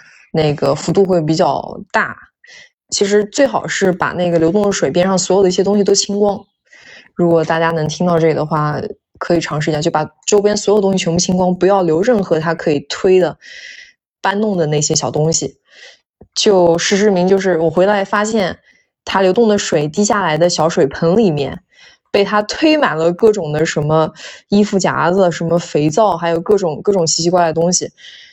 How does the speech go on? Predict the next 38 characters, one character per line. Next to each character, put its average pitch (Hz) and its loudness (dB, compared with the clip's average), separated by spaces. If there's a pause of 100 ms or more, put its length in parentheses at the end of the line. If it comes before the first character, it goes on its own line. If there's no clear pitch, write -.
(180)
也 190 2
有 196 4
可 196 0
能 170 2
是 196 0
我 185 0
们 160 -2
当 185 0
时 175 0
时 175 -4
间 190 2
太 202 0
紧， 156 -6
就 175 0
没 175 2
有 185 2
把 175 -2
它 156 -4
清 185 -4
干 196 -2
净。 190 -2 (440)
然 156 -2
后 170 0
现 190 0
在 180 2
只 151 -4
是 151 -4
说 170 0 (460)
万 185 0
幸 185 -2
吧， 143 -8 (340)
万 208 0
幸 180 -2
终 180 0
于 175 2
回 165 0
家 160 0
了， 151 -6